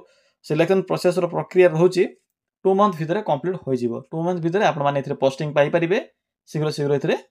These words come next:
ଭେକେନ୍ସି କଣ୍ଡକ୍ଟ କରାଯାଉଛି। ଅଲ୍ ଇଣ୍ଡିଆ ପିଲାମାନେ ଆପ୍ଲାଏ କରିପାରିବେ।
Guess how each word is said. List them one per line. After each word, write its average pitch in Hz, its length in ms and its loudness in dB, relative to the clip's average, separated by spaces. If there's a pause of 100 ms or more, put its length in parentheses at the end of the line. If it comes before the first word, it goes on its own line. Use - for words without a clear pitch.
(320)
ଭେକେନ୍ସି 139 380 -4
କଣ୍ଡକ୍ଟ 147 300 -4 (100)
କରାଯାଉଛି। 113 460 -6 (1080)
ଅଲ୍ 147 220 4
ଇଣ୍ଡିଆ 160 200 4
ପିଲାମାନେ 165 320 2
ଆପ୍ଲାଏ 165 260 0
କରିପାରିବେ। 170 440 -2